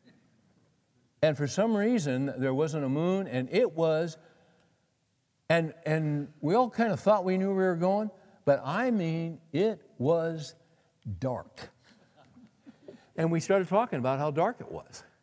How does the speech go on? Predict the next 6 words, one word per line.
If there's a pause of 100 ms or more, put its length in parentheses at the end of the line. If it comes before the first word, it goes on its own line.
(400)
And
we
started
laughing
because, (1300)
uh,